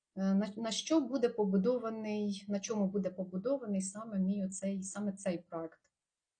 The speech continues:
Будемо орієнтуватися на такого бухгалтера-початківця, тому що не будемо ми вже туди, ну, П Д В тр-, зачепимо, т-, е, щоб, е, розуміти, але ми не будемо тут прям дуже заглиблюватися, щоб бухгалтер по первинці розумів, що таке П Д В, що таке, е,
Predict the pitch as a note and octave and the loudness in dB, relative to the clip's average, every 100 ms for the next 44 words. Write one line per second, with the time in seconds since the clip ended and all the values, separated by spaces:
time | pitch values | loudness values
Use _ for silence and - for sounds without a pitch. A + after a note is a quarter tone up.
0 | _ _ _ _ _ _ _ _ - A3+ | _ _ _ _ _ _ _ _ 0 2
1 | A3 G3+ G3 F#3+ B3 E4+ C#4+ G3 F#3 F#3+ | 4 4 6 6 4 4 4 2 2 2
2 | B3 A3 F#3 F#3+ G#3 G3 F#3+ F#3+ F#3+ F#3 | 0 2 2 2 2 0 0 -2 -8 -12
3 | - F3 E3+ F#3 G3+ G#3 A3 C#4+ G4+ D#4 | -10 -10 -8 -8 -4 -4 -2 0 4 4
4 | G#3 G3 F#3+ F#3+ F#3+ F#3+ G3+ F#3 F#3 - | 6 6 8 8 6 2 2 4 2 0
5 | _ _ _ _ G#3 G3 A#3 D4 G#3 G3 | _ _ _ _ -2 0 4 4 4 -2
6 | - C4+ C#4 G#3 F#3+ G3+ G3+ A#3+ - B3 | 0 6 8 8 6 4 2 2 0 -2
7 | B3 A#3+ A#3+ A#3 A3 A3+ G#3+ - A#3 - | -2 -4 -4 -6 -6 0 2 2 0 -4
8 | - A3+ A3+ A#3 G#3 A3+ A3+ A3 G3+ G#3 | -4 0 2 0 -2 -4 -6 0 2 2
9 | G#3+ G#3+ G#3 G#3 G3+ G3 G#3 G3+ G3+ F#3+ | 0 0 -2 0 2 2 -2 0 0 2
10 | G3 F#3+ G3 G3 G3+ F#3 F#3 F#3 - F#3 | 0 4 4 4 2 0 -4 -6 -10 -8
11 | - G#3 B3 A#3 G#3 G3+ G#3 B3 F#4+ G#4+ | -8 -6 -2 -2 -2 -6 -4 -2 -2 -4
12 | G3+ A#3+ B3 A3+ F#3 - - F4+ F4 D#4+ | -4 -4 -4 -2 -2 -4 -12 -16 -6 -2
13 | D4 G#3 F#3+ G3+ G#3 D4 D4+ | 0 2 0 -2 -10 -2 -2